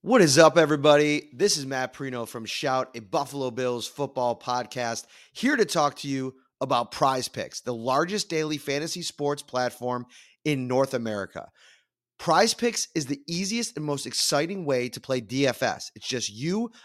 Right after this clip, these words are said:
against the numbers. Instead of battling thousands of other players, including pros and sharks, you pick more than or less than on two to six player stat projections and watch the winnings roll in.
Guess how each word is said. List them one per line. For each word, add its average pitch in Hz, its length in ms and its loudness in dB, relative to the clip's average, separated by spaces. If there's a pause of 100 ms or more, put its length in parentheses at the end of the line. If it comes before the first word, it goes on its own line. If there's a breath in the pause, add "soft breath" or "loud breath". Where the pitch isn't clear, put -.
(100)
against 156 340 2
the 156 80 -4
numbers. 135 500 -2 (260)
Instead 180 260 0
of 208 120 2
battling 165 440 0
thousands 180 480 0
of 139 160 -6
other 147 220 2
players, 101 480 -6
including 110 380 -8
pros 135 360 -2
and 135 120 -10
sharks, 92 440 -4 (320 soft breath)
you 185 160 0
pick 175 260 -4
more 135 360 2
than 226 280 0 (120)
or 202 100 0
less 190 300 2
than 104 280 -6 (220 soft breath)
on 117 120 -6
two 196 180 -6
to 226 80 -4
six 185 260 0
player 147 320 -2
stat 147 320 -2
projections 113 580 -6 (300 loud breath)
and 117 200 -4
watch 123 340 2
the 165 120 0
winnings 131 440 -2
roll 117 320 2
in. 104 280 -6